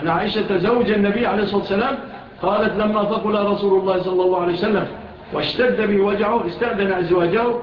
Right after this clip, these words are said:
أن يمرض في بيت، فأذن له، فخرج بين رجلين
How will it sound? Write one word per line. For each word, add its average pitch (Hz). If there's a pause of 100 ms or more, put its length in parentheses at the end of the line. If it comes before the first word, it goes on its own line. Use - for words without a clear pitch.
(320)
أن 170
يمرض 202
في 196
بيت، 185 (540)
فأذن 196
له، 185 (160)
فخرج 185
بين 175
رجلين 262